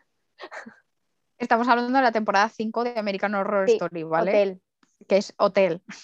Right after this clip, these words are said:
Speaker 2: Ujú. Sí, lo
Speaker 1: Eh,
Speaker 2: hemos
Speaker 1: es
Speaker 2: dicho,
Speaker 1: buena
Speaker 2: eh, lo he dicho.
Speaker 1: representación. Está,
Speaker 2: Es muy
Speaker 1: hemos
Speaker 2: buena
Speaker 1: dicho que la temporada
Speaker 2: representación.
Speaker 1: cinco.
Speaker 2: He dicho que es, he dicho el nombre, es que no hay
Speaker 1: Ah,
Speaker 2: números de
Speaker 1: bueno.
Speaker 2: temporadas, el nombre. Es muy buena
Speaker 1: Eh,
Speaker 2: representación por ambas partes.
Speaker 1: muy buena.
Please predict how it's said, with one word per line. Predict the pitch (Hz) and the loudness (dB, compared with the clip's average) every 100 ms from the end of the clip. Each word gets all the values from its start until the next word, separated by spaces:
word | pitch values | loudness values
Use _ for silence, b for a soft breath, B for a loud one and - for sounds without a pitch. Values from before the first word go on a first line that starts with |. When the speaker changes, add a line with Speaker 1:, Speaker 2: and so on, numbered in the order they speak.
| - | -10
Speaker 2:
Ujú. | 220 208 214 196 - _ _ _ _ _ _ | -8 -6 -8 -10 -16 _ _ _ _ _ _
Sí, | - 214 | 0 4
lo | |
Speaker 1:
Eh, | 202 | 6
Speaker 2:
hemos | 196 - | 4 2
Speaker 1:
es | |
Speaker 2:
dicho, | 240 214 | -2 0
Speaker 1:
buena | 190 | 2
Speaker 2:
eh, | 185 | 4
lo | |
he | 180 | 2
dicho. | 196 | 0
Speaker 1:
representación. | 190 185 180 202 185 185 190 _ _ _ _ - | -2 0 0 2 0 0 -10 _ _ _ _ -10
Está, | 208 208 - | 0 0 0
Speaker 2:
Es | 247 240 | -2 2
muy | 247 247 | 4 4
Speaker 1:
hemos | 220 | 4
Speaker 2:
buena | 214 | 2
Speaker 1:
dicho | 214 | 0
que | 214 | 2
la | 202 | 2
temporada | 202 196 196 | 4 4 2
Speaker 2:
representación. | 202 202 240 247 - _ _ _ _ | 2 -2 -2 -2 -4 _ _ _ _
Speaker 1:
cinco. | - - | -16 0
Speaker 2:
He | 247 | 2
dicho | 247 277 | 2 0
que | 254 277 | 2 2
es, | 269 | 2
he | 240 | 2
dicho | 233 262 | 2 4
el | 240 | 2
nombre, | 220 208 | 2 0
es | 190 | -2
que | - | 0
no | 233 | 0
hay | 220 | 0
Speaker 1:
Ah, | |
Speaker 2:
números | 220 214 | 0 0
de | 202 | 0
Speaker 1:
bueno. | 214 208 | 0 -2
Speaker 2:
temporadas, | 202 202 190 214 | 0 0 0 -4
el | 196 | -6
nombre. | 190 185 180 _ _ _ _ _ _ _ _ _ - - _ _ _ _ _ | -6 -8 -10 _ _ _ _ _ _ _ _ _ -20 -20 _ _ _ _ _
Es | - 262 | 0 2
muy | 294 | 4
buena | 320 311 | 6 6
Speaker 1:
Eh, | 302 | 6
Speaker 2:
representación | 294 285 294 285 330 | 4 6 4 4 2
por | 277 | 4
ambas | 247 226 220 | 6 4 2
partes. | 208 185 190 185 - - | 2 2 0 -2 -6 -6
Speaker 1:
muy | 269 | 0
buena. | 277 277 226 | 0 0 -4